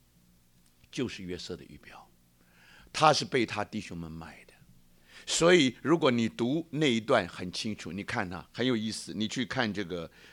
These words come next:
他这个特别是，呃，第，第八节，呃，第，不，第九节。先，呃，就是，呃，这个以撒生雅-，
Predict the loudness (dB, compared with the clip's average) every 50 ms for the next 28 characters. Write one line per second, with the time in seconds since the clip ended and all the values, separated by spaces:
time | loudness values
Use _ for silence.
0 | -10 -4 -2 0 0 0 0 -4 -8 -8 -8 -8 -8 -6 -6 -6 -4 -4 -4 -6
1 | -6 -8 -8 -8 -8 -8 -10 -12 -18 -20 _ -20 -20 -20 _ _ -14 -10 -8 -8
2 | -6 -6 -8 -8 -10 -10 -12 -14 -14 _ -12 -10 -8 -8 -8 -8 -10 -12 -10 -10
3 | -10 -6 -2 0 2 2 2 0 -4 -8 -16 -16 _ _ _ _ _ _ _ _
4 | _ _ _ _ -10 -10 -8 -8 -10 -12 _ _ -8 -6 -6 -6 -6 -8 -8 -10
5 | -10 -10 -8 -10 -8 -6 -8 -10 -10 -10 -10 -10 -10 -10 -10 _ _ _ _ _
6 | _ _ _ _ _ _ _ _ _ _ _ _ _ _ _ _ _ _ _ _
7 | _ _ _ _ _ -20 -20 -20 -20 -20 -20 _ _ _ -8 -4 -2 0 2 4
8 | 4 4 4 2 0 -2 0 0 0 -2 -2 -4 -6 -6 -6 -4 -2 -2 2 2
9 | 2 2 0 -2 -4 -2 0 4 6 6 6 6 4 2 0 0 -2 -2